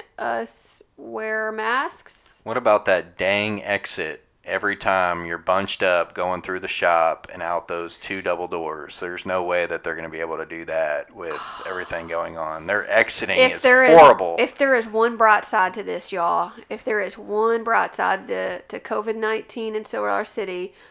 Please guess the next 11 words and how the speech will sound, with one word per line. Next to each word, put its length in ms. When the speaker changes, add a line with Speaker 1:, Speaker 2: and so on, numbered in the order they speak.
Speaker 1:
please 1120
Speaker 2:
Fix 360
that 120
exit. 400
Speaker 1:
fix 600
the 260
exit. 680
Just 340
let 320
us 300
out. 600